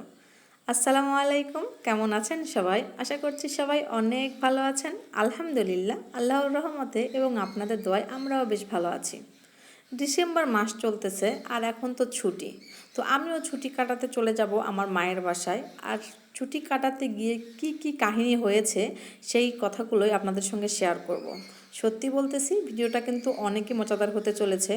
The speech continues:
তো আমি মায়ের বাসা থেকে কিন্তু ঘুরে চলে এসেছি এই মুহূর্তে। তো ওখানে এত নেটওয়ার্কের প্রবলেম ছিল, তাই আর ভিডিওগুলো আপলোড করতে পারি নাই। তো যাই হোক, আমি মায়ের বাসা যাওয়ার আগে এই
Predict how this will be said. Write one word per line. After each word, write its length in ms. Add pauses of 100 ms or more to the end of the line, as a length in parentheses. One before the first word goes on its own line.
(160)
তো 100
আমি 260
মায়ের 420
বাসা 220
থেকে 140
কিন্তু 260
ঘুরে 300
চলে 360
এসেছি 300
এই 160
মুহূর্তে। 360 (440)
তো 120
ওখানে 260 (200)
এত 120 (480)
নেটওয়ার্কের 480
প্রবলেম 320 (120)
ছিল, 140 (280)
তাই 180
আর 180
ভিডিওগুলো 360 (140)
আপলোড 340
করতে 220
পারি 240
নাই। 180 (420)
তো 40 (100)
যাই 220
হোক, 220 (380)
আমি 180
মায়ের 300
বাসা 200
যাওয়ার 380
আগে 180 (360)
এই 80